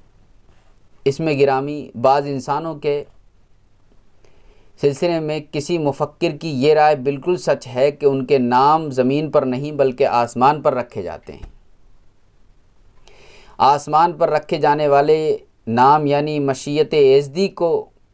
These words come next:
कौन झुटला सकता है? तारीख़ों से इस बात की सनद मिलती है कि अबुल सूफिया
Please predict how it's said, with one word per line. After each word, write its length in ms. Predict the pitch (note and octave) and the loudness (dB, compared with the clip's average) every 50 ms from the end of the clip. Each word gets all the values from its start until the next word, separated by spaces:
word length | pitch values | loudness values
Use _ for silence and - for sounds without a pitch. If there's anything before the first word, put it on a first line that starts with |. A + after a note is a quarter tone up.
| _ - | _ 0
कौन 260 | C#3 D3+ F3+ F#3 F3+ | 2 2 2 2 0
झुटला 340 | C#3+ D#3 D3 - - C#3 B2+ | -2 -4 -4 -2 0 0 0
सकता 400 | - C3 - _ - - A2 A2 | 0 -4 -12 _ -2 0 0 0
है? 220 | A2 G#2+ G2+ G2+ | -2 -4 -10 -12
तारीख़ों 580 | - _ - D3 D#3 C#3 D3 D3 - - D3 C#3+ | -8 _ 2 2 2 2 0 -2 -4 -2 -2 -2
से 420 | C3+ - D3 C#3 C#3 C3+ - - _ _ _ _ - | 0 2 4 4 4 4 2 -4 _ _ _ _ -4
इस 180 | B2 C3 A2+ A2+ | -4 -4 -2 -2
बात 380 | G#2 B2 B2+ C3 C3 - - | 0 2 4 4 2 0 -4
की 160 | _ - C3+ B2 | _ -14 -14 -10
सनद 300 | - - C3+ D3+ D#3+ D3+ | -6 -4 -2 -2 -2 -2
मिलती 380 | C#3+ C#3 B2+ A#2 - B2+ B2 A#2+ | -4 -6 -6 -6 -6 -6 -6 -4
है 280 | B2+ C3 C#3+ D3+ - _ _ _ _ _ _ _ _ _ _ _ - - - - - - - - _ - _ - | -2 -4 -4 -4 -8 _ _ _ _ _ _ _ _ _ _ _ -20 -20 -20 -20 -20 -20 -20 -20 _ -10 _ 0
कि 60 | C3+ | 0
अबुल 440 | - - G#2 C3+ C3+ C3+ D3+ E3+ D3+ | 0 0 0 -2 -2 -2 -4 -8 -8
सूफिया 840 | C#3 - - D3 C#3 B2+ B2+ - C3+ C#3 C#3 C#3+ D3 C3+ - - | -10 -6 -2 -2 -2 -2 -2 -2 0 0 2 2 0 -2 -4 -6